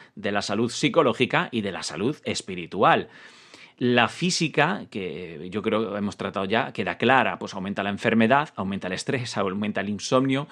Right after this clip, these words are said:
eh, genera ansiedad. La espiritual se entiende, sin embargo, que es porque no permite escuchar a Dios,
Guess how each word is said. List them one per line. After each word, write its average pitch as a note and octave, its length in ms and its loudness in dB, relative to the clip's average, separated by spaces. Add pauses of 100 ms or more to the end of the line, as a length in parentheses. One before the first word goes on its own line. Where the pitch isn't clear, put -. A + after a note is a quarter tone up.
(280)
eh, G2 540 -6
genera G#2 300 -2
ansiedad. G#2 600 0 (640)
La B2 140 6
espiritual C#3 760 4
se - 220 -2
entiende, C#3 440 4
sin C#3 140 0
embargo, C3+ 400 4
que A#2 140 4
es A#2 100 -2
porque G2+ 460 -2
no A2 180 0
permite A#2 400 2
escuchar A2+ 480 -4
a G2 100 2
Dios, G2+ 460 -2